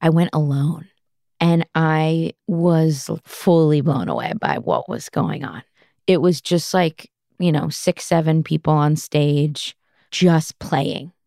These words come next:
You could feel how much fun they were having and, like, how smart and quick, and the energy in the room was palpable. And from that point on, I was, I had, I had signed up for the Atlantic part-time program after I quit to, like, hang on.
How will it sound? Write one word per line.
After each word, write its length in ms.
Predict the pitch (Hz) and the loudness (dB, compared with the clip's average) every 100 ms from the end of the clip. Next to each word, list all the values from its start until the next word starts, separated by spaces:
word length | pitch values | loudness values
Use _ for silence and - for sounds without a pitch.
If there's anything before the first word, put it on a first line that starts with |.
| - | -2
You 100 | 185 | -2
could 220 | - 170 | 0 -4
feel 800 | - - 196 202 202 165 135 - - _ - | -4 -4 2 4 4 2 -2 -8 -14 _ -2
how 120 | 165 | 0
much 180 | 175 - | 0 0
fun 180 | 151 156 | 0 2
they 100 | 160 | 2
were 60 | |
having 340 | 165 165 175 165 | 2 0 0 2
and, 120 | 151 | 2
like, 220 | 156 - _ _ - | 0 -6 _ _ -14
how 320 | - 170 175 | -6 -2 -2
smart 800 | - - - - 156 143 156 196 - | -4 -10 -10 -4 0 0 0 -2 -6
and 180 | 160 - | -8 -8
quick, 580 | - - 190 214 - - - | -16 -4 -2 -2 -4 -20 -4
and 420 | 160 156 147 - - _ _ | 0 0 0 -4 -18 _ _
the 200 | 165 180 | -4 0
energy 360 | 170 180 165 170 | 2 2 0 0
in 80 | 156 | 2
the 100 | 156 | 0
room 380 | 139 147 170 165 | 0 0 2 0
was 160 | - | -4
palpable. 720 | - - 147 - 202 262 294 294 _ _ _ - | -8 -4 -2 -2 -2 -2 -4 -10 _ _ _ 0
And 220 | 175 165 | 0 2
from 140 | 170 | 2
that 180 | 165 160 | 2 0
point 240 | - 156 | 0 2
on, 180 | 151 151 | 2 0
I 140 | 151 147 | -2 -4
was, 320 | 156 - - - | -6 -8 -6 -2
I 80 | 175 | 0
had, 220 | 175 160 | 0 0
I 140 | 160 | 0
had 420 | 165 165 160 156 151 _ | 2 2 0 -2 -8 _
signed 460 | - - 165 185 175 | -8 0 2 2 2
up 160 | 165 | -2
for 260 | - 165 160 | -4 -2 0
the 60 | 147 | -2
Atlantic 600 | - 156 156 - - - | 0 0 0 -4 -8 -8
part-time 560 | - 151 - 160 151 | -6 -6 -2 0 0
program 600 | 143 147 143 139 143 151 | 0 -4 -2 -4 -4 -4
after 320 | 139 151 - 151 | -4 -4 -2 -2
I 80 | |
quit 380 | 156 - 170 - | -2 -2 -4 -4
to, 140 | - 165 | -4 -2
like, 180 | 160 | -4
hang 640 | _ - - 175 170 160 156 | _ -16 -4 2 4 6 4
on. 500 | 147 143 147 202 | 2 2 0 0